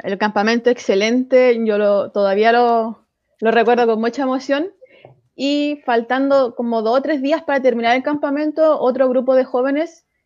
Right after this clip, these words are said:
se dirigió al, a la convención, el E J M, en Brasil.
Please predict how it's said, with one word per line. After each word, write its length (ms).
se 280
dirigió 440
al, 420
a 140
la 240
convención, 540
el 320
E 100
J 360
M, 280
en 140
Brasil. 480